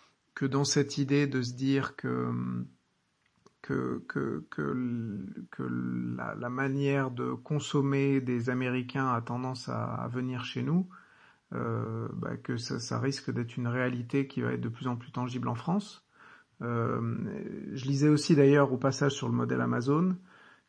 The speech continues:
qu'ils avaient tellement de turnover au niveau des employés, donc aux États-Unis, que en huit mois, euh,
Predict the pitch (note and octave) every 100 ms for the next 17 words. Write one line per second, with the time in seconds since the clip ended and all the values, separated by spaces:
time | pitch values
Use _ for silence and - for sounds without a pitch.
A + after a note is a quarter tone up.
0 | - C3+ B2 B2 C3+ C#3 B2+ B2 B2 D#3
1 | D3+ D3+ C#3+ C#3+ C3+ C3+ C3+ C3+ B2 A#2+
2 | A#2+ B2+ A#2+ A#2+ A#2 C3 B2+ B2+ D3 G3+
3 | F#3 - C3+ A#2+ - C3+ C3 B2+ A#2 A2
4 | D3 - _ - - - - _ _ -
5 | C3+ C3 C3+ C#3+ C#3 - B2 B2 B2+ D3+
6 | D#3 D3 D3+ F3+ G3+ A#3+ - F#3 D#3 C3
7 | B2 B2 B2 B2+ G#2+ - C#3